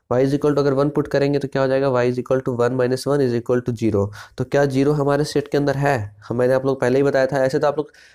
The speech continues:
जो है इसको क्या आ जाएगा हमारे पास r चु-, y चूँकि वन पुट किया था ज़ीरो आया, तो वन कॉमा ज़ीरो आ रहा है। लेकिन हम लोग जब इसका क्रो-, अ, कार्टेशियन प्रोडक्ट निकालेंगे क्रॉस से तो उसके अंदर वन कॉमा ज़ीरो नहीं आया, क्योंकि मैं पहले ही जानता हूँ कि अगर ज़ीरो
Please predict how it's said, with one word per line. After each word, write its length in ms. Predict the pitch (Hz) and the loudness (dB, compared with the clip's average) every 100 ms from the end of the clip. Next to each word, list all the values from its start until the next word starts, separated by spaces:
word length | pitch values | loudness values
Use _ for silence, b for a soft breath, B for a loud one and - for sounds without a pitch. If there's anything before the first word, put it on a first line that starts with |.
| b | b
जो 120 | 123 139 | -2 0
है 340 | 143 - 104 107 | 2 0 -4 -6
इसको 240 | - 143 | -6 -4
क्या 180 | 143 151 | 0 2
आ 40 | |
जाएगा 200 | 143 147 | 2 2
हमारे 180 | 143 147 | 2 0
पास 200 | 143 143 123 - - - | 0 -2 -4 -10 -16 -4
r 140 | 123 131 | -2 0
चु-, 180 | - - 131 | -2 -2 2
y 120 | 131 | 0
चूँकि 240 | 139 - | 0 -2
वन 260 | 135 135 143 143 | 0 0 -2 -2
पुट 140 | 147 143 | -2 0
किया 140 | 143 | -2
था 220 | 139 143 | 2 0
ज़ीरो 320 | 117 123 131 | 0 2 2
आया, 280 | 135 135 151 B B _ | 4 2 -2 B B _
तो 80 | 127 | 0
वन 200 | 127 143 | 2 2
कॉमा 220 | 143 139 | 2 2
ज़ीरो 200 | 127 131 | 2 2
आ 80 | 120 | 2
रहा 80 | 117 | 2
है। 60 | |
लेकिन 200 | 117 120 | 0 -2
हम 80 | 131 | 0
लोग 80 | 135 | 0
जब 120 | 135 | 0
इसका 180 | 131 139 | 0 -2
क्रो-, 360 | 135 _ 131 - | -8 _ -2 0
अ, 100 | 127 | -2
कार्टेशियन 480 | - 120 120 139 | 0 -2 0 0
प्रोडक्ट 160 | 143 139 | 0 -2
निकालेंगे 400 | 131 123 127 127 | 0 0 2 0
क्रॉस 280 | 127 120 120 | 2 0 0
से 100 | 151 156 B _ | -2 -2 B _
तो 40 | |
उसके 180 | 123 - | -4 -2
अंदर 140 | 131 135 | 0 0
वन 160 | 127 | 0
कॉमा 200 | 127 135 | 0 0
ज़ीरो 200 | 123 123 | 0 0
नहीं 200 | 123 117 | 0 2
आया, 200 | 110 107 | 2 0
क्योंकि 220 | 113 127 | 0 0
मैं 200 | 139 139 135 | 2 0 0
पहले 240 | 131 135 | 0 0
ही 60 | 143 | 2
जानता 300 | 143 139 143 | 0 -2 -4
हूँ 100 | 143 | 0
कि 60 | |
अगर 180 | 139 135 | 0 0
ज़ीरो 600 | 113 127 151 165 160 - | 0 0 2 2 0 -2